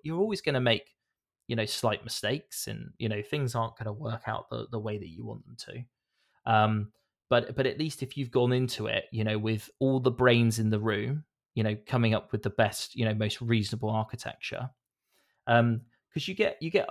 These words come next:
different architectures. Like, you might have, like, say, uh, um, hub and spoke, for instance, right? You might decide that's a pattern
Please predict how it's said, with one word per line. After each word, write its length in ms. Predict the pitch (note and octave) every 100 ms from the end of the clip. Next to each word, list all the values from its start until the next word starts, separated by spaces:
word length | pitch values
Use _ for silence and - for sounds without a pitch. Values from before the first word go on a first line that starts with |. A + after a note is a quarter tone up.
| -
different 300 | D3+ B2 G#2+
architectures. 800 | G#2+ G#2+ - - - F2+ A2+ A2
Like, 340 | G2+ - -
you 80 | A#2
might 220 | A2 G#2+
have, 260 | A2 G#2+ A2
like, 280 | A2 - -
say, 640 | - A#2 A2 G#2 G#2+ - _ _ _ _ _ _ _ _ _ _ _ _ -
uh, 140 | G#2+ - - _ _ _ _ _ _ _ _ _ -
um, 460 | A2 G2+ G#2 F3 - _ _ _ _ _ _ _ _ _ - - - - - _ _ _ _ _ _
hub 240 | - D3 A#2+
and 160 | A#2
spoke, 440 | A2+ - A2+ - -
for 180 | - -
instance, 500 | - - - - G#2
right? 220 | G#2 -
You 100 | A#2
might 180 | A2+ -
decide 440 | A2+ - G#2+ G#2
that's 300 | A2+ - -
a 80 | G#2+
pattern 640 | - - G#2 - A2 A#2+